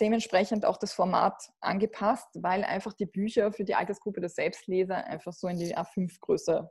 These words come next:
rutschen. Ja, das sind dann nicht mehr die Bilderbuchformate, die einfach größer sind meistens,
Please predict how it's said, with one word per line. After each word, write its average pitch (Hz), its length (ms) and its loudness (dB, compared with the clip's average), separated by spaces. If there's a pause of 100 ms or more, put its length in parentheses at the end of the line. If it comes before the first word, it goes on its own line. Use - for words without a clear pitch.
rutschen. 170 440 -4
Ja, 170 100 -6
das 175 160 -6
sind 175 100 -12
dann 170 140 -4
nicht 175 180 -4
mehr 170 240 -2 (420)
die 170 260 -2
Bilderbuchformate, 208 1200 4
die 190 160 -4
einfach - 280 -6 (120)
größer 214 340 6
sind 220 260 0
meistens, 202 540 -2